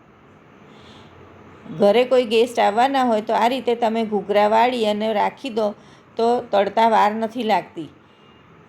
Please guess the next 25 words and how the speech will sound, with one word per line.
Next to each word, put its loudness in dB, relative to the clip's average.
પાણી 2
લગાવી 2
અને -2
પેક -2
કરી -2
દેવાનો 0
ઘૂઘરો, -6
ત્યારબાદ 2
કાંગરી 0
વાળી 0
લેવાની. -4
અને 2
જો 2
તમને 0
આ 2
રીતે -2
ડિઝાઇન -2
બનાવતા 0
ના 2
આવે, 0
તો 0
કઈ 0
રીતે -2
ઘૂઘરા 0
બનાવવા, 2